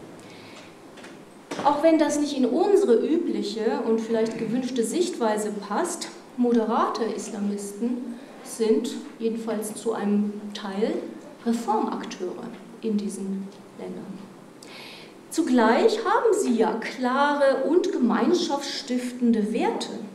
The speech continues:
die verfolgt werden, die aktiv verfolgt werden. Aber zugleich verfolgt zum Beispiel die Hamas, die manche für die größte zivilgesellschaftliche Organisation in diesem, ähm, Raum halten,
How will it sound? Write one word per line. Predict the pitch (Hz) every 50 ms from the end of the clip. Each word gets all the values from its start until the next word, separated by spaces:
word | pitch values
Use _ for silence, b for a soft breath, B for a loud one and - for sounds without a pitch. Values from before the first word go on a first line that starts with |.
| - - - - -
die | - 240 233
verfolgt | 240 - 240 233 240 - 220 - 233 - 233 - - -
werden, | 208 196 185 190 196
die | 196 196 - -
aktiv | - 359 - - - - 302 302 320 - -
verfolgt | - - - - 180 190 190 - - -
werden. | 226 202 208 214 262 - - - B B B B B B B B B B B B B - -
Aber | 269 277 269 269
zugleich | 269 262 240 202 214 233 285 330 415 440 269 233 302 381 - - - - -
verfolgt | - - 277 - - - 269 262 269 269 - - -
zum | - - 262 240
Beispiel | 233 233 247 240 240 - 240 226
die | 214 220 220
Hamas, | 208 220 202 214 254 359 247 233 - - - - - - - - - B B B B B B B B B - -
die | - 226
manche | 220 254 320 370 - - - 233 208 214 196
für | 202 220 220
die | 208 208 196
größte | 190 233 254 349 440 - 427 - - -
zivilgesellschaftliche | - - - 220 214 220 220 220 214 190 196 202 202 202 202 208 208 - 208 202 - -
Organisation | - 196 202 208 196 185 196 190 190 185 - - - 320 330 339 285
in | 247 226 202
diesem, | 208 202 208 220 208 196 196 196 196 196
ähm, | 196 196 190 190 190 190 190 185
Raum | 180 185 190 190 196 190
halten, | 214 208 214 240 247 240 349 370